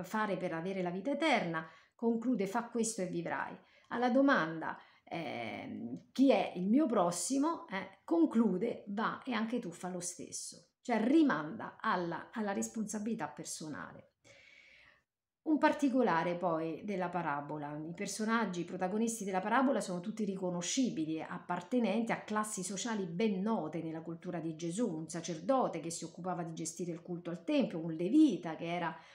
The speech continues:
invece, eh, riconoscibile, ecco, come persona dedicata alle questioni del tempio, alle questioni religiose, e un samaritano che invece era riconoscibile come straniero, come eretico dai giudei.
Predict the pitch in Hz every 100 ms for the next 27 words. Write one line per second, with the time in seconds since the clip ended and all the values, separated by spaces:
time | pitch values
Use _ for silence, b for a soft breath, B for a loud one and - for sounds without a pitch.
0 | B B 220 214 175 196 226 202 185 -
1 | - - 185 196 240 233 233 269 - 214
2 | 220 240 254 262 254 - 175 185 - 285
3 | - - 208 247 247 220 214 - - 233
4 | 247 247 196 175 190 262 254 170 175 170
5 | 175 175 - 208 185 170 165 - 311 269
6 | 170 165 165 170 185 175 170 165 208 247
7 | 240 175 175 - 320 349 247 208 - 196
8 | 175 165 160 139 202 233 254 220 208 165
9 | 185 233 262 277 302 - 175 175 190 196
10 | - _ - 226 202 202 - 196 180 240
11 | 254 180 170 175 170 - 185 233 190 165
12 | - 151 - - 185 165 160 156 120 73